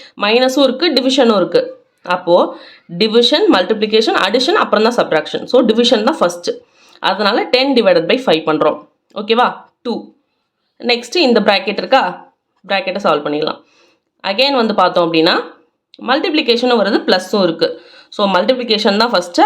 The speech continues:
அடிஷன் அதுக்கப்புறம் தான். அப்ப எயிட் டூஸ் ஆர் சிக்ஸ்டீன் எடுத்து எழுதிடலாம். நெக்ஸ்ட் இதை சால்வ் பண்ணோம்னா தேர்ட்டி டூ,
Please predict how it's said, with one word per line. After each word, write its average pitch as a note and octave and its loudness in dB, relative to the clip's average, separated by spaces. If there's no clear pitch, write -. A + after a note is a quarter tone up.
அடிஷன் C4+ 2
அதுக்கப்புறம் F3 2
தான். E3 -2
அப்ப A#3 0
எயிட் A3 -2
டூஸ் A#3 2
ஆர் B4 -2
சிக்ஸ்டீன் G#3 -2
எடுத்து F3 0
எழுதிடலாம். D#3+ 2
நெக்ஸ்ட் A3 -8
இதை G3+ -2
சால்வ் F3+ 2
பண்ணோம்னா F3 2
தேர்ட்டி C4+ 0
டூ, G#4 4